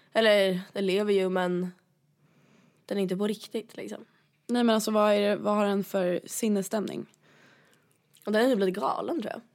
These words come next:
Speaker 2: Den är lite galen?
Speaker 1: Ja.
Speaker 2: Mm.
Speaker 1: <laughs> Alltså, jag vet inte om jag, jag, jag är rätt,
Speaker 2: Nej, men
Speaker 1: eller?
Speaker 2: det, alltså, det finns inget rätt eller fel, liksom.
Speaker 1: Nej, okej. Ja.
Speaker 2: Ehm, okej, och vart är den i förhållande till kuben och stegen? Den är långt bort.
Speaker 1: Ja, den är, ja,
Speaker 2: Och den rör sig?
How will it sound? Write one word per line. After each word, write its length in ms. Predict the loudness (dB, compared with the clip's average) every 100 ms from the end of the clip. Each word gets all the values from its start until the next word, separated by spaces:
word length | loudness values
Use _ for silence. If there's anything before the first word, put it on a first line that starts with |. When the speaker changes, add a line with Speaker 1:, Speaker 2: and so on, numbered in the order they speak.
| _
Speaker 2:
Den 100 | -4
är 20 | -2
lite 100 | 0
galen? 320 | 0 -2 -6 -10
Speaker 1:
Ja. 240 | -6 -6 -8 -4
Speaker 2:
Mm. 240 | -4 -4 -8
Speaker 1:
<laughs> 60 | -8 -8 -10 -16 -20 -20 -20 _ -12 -4 -2 0 0 2
Alltså, 160 | 2 4
jag 40 |
vet 60 | 4
inte 80 | 4
om 80 |
jag, 200 | 4 4 2
jag, 180 | 0 -2 -4 -2
jag 140 | 2
är 120 | 2
rätt, 140 | 2 4
Speaker 2:
Nej, 140 | 6 8
men 80 | 8
Speaker 1:
eller? 100 | 8
Speaker 2:
det, 60 |
alltså, 160 | 6 4
det 220 | 4 4
finns 200 | 4 6
inget 160 | 6 6
rätt 160 | 4
eller 140 | 2 2
fel, 260 | 2 0 0
liksom. 80 | 2 4
Speaker 1:
Nej, 120 | 4
okej. 200 | 0 -6 -4
Ja. 120 | -4 -6 -16 -20 -6
Speaker 2:
Ehm, 680 | 2 6 6 6 6 4 0 -4 -2
okej, 260 | 2 4 4
och 80 | 6
vart 240 | 4 4
är 100 | 4
den 120 | 4
i 20 |
förhållande 480 | 2 -2 0 0 -2
till 120 | -6
kuben 360 | -4 -2 -2 -2
och 180 | -2 -4
stegen? 320 | -4 -4 -2
Den 100 | 0
är 40 |
långt 200 | 2 0
bort. 300 | -2 -6 -6 0
Speaker 1:
Ja, 100 | 0
den 160 | 2
är, 200 | 0 0 0
ja, 160 | -2 -2 -8
Speaker 2:
Och 120 | 0 4
den 100 | 6
rör 200 | 4 2
sig? 180 | -4